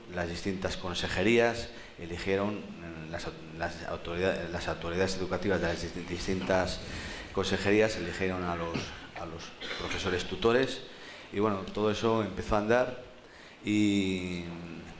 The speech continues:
y, bueno, el resultado ha sido positivo. Eh, el ciclo de mantenimiento de material rodante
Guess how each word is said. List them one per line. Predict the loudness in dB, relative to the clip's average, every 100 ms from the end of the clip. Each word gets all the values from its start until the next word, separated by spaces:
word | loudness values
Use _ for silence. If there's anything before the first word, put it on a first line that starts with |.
| -16 -18 -10
y, | -4
bueno, | -2 0
el | -2
resultado | -4 -4 -2 2 2
ha |
sido | 4 4 4 2
positivo. | -4 -6 -6 0 2 2 -2 -8 -12 -12 0
Eh, | 4 6 6 4
el | 0
ciclo | 2 2 2 0 0
de | 2 2 2 -2 -6 -6
mantenimiento | -6 -4 -2 -2 0 0 2 4
de |
material | 4 4 2 2
rodante | 2 2 0 -6 -8